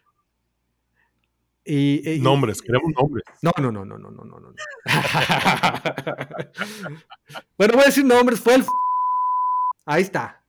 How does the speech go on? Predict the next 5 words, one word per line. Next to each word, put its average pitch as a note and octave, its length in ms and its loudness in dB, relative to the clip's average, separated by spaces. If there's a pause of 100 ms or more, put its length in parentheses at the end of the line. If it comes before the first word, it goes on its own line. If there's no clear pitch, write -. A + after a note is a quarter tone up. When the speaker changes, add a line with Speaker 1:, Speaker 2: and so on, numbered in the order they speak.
(120)
Speaker 1:
ya D3+ 120 0
lo F3+ 100 0
dije. B2+ 320 -4 (920)
Y, D3 500 0 (720)
eh, C#3 640 -4